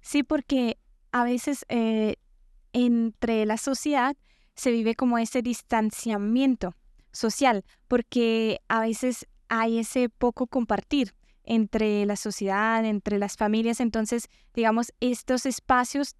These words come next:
donde los eventos de la fundación ayudan a, a que se reactiven como esos valores de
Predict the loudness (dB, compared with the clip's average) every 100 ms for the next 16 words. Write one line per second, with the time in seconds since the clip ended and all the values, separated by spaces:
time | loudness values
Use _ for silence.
0 | _ 0 2 4 2 2 0 0 0 -2
1 | 0 0 0 -2 0 -2 0 -2 -2 _
2 | _ _ 0 0 0 -2 0 0 2 2
3 | 0 -2 -4 -4 -4 0 0 -4 -10 _
4 | _ -12 -2 0 0 -2 -2 0 0 2
5 | 0 0 -2 -2 0 0 -2 0 2 0